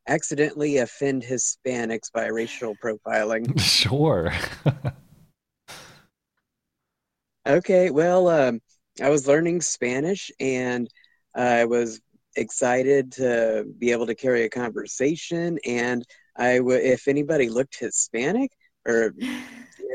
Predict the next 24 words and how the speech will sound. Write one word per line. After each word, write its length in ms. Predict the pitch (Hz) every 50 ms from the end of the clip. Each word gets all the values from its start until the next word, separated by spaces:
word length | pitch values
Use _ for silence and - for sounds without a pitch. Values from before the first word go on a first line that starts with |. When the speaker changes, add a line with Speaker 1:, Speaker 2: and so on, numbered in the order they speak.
| - - 139 139
Speaker 1:
I 80 | 143 143
would 160 | 143 143 135
just 220 | 151 165 151 -
immediately 460 | 143 127 123 123 127 135 107 120 127
start 300 | 123 - - 127 120 107
speaking 340 | - - 123 131 143 175 185
Spanish 480 | 175 - - 262 214 151 117 107 - - -
to 120 | 123 113
them. 180 | 101 107 - 90
Speaker 2:
Ah, 480 | 92 101 107 110 110 101 90 80 76 87
okay. 420 | 92 98 - - 78 80 90 90 - - - _ _ _ _ _
Speaker 1:
Not 320 | - 123 135 165 - -
realizing 680 | 180 185 196 185 175 170 170 170 160 156 175 170 165 156
that, 200 | 156 156 151 - - - - - -
I 80 | 156
didn't 180 | 208 233 196 151
realize 500 | 135 156 175 147 120 110 113 113 110 107
that 120 | 120 117 113
I 120 | 117 117
was 160 | 117 117 113
offending 580 | 123 - - - 127 123 120 120 123 127 127 127
them. 280 | 135 139 143 143 147 113
It 140 | 117 123 -
was 280 | 120 127 117 110 -